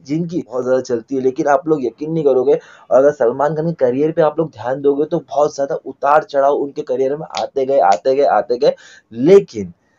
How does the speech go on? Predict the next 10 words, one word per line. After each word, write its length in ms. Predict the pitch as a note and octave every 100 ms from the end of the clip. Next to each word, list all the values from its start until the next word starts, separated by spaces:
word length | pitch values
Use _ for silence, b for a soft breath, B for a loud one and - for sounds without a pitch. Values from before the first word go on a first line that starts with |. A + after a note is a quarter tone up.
| _ _ _ G2+
दो 160 | E3+ F3+
हज़ार 400 | D3 C#3 C#3+ - B2
आठ 260 | C3+ C3+
में 300 | A2+ A2 A2+ - _
सलमान 540 | - A2+ A#2 B2 D3 D#3+
खान 220 | C#3 C#3
की 120 | D3
movie 340 | C#3 B2 A#2+ C3+
आई 140 | A#2+ B2+
थी 180 | -